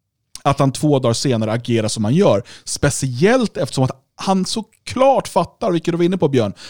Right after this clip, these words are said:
han så klart fattar att han kommer bli igenkänd och dessutom fotograferad. Eh, det är som att, är det ett, är det ett tyst rop på hjälp?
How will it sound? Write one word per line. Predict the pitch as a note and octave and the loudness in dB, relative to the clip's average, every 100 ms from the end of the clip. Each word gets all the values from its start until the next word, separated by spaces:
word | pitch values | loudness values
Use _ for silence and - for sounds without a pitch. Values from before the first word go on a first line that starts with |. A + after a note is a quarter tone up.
| - | -8
han | D#3+ | -4
så | F3 | -4
klart | E3+ - G3 A#3 F#3 | -8 -2 0 2 0
fattar | - F3+ - - F3 | -2 -4 -4 -4 -2
att | D3 D3 | -2 0
han | C#3+ | 0
kommer | D3 C#3 | 2 2
bli | C3+ | 2
igenkänd | C#3 F3 C3+ - G#3+ A2+ - - _ | 2 0 0 -2 -2 -2 -8 -20 _
och | G3+ G3 - | 0 0 -2
dessutom | E3 D#3+ D#3 | 0 0 0
fotograferad. | D3+ D3 C#3+ - A#3+ B2+ - _ _ - _ _ F#3 | 0 0 -2 -2 -2 -2 -6 _ _ -20 _ _ -2
Eh, | F#3 - _ | -2 -4 _
det | F3+ | -2
är | F3+ | 2
som | F#3 | 2
att, | D#3+ | 2
är | F#3 | 4
det | F3 | 4
ett, | - - | 2 -4
är | F3 E3+ | 0 2
det | |
ett | D#3+ | 2
tyst | - F3 - - | 0 -2 -2 0
rop | C#3+ D3+ C#3 - | 4 4 2 -2
på | - C3+ | 0 0
hjälp? | B2 A#3 C#4 E2+ - - | 2 0 0 -4 -10 -14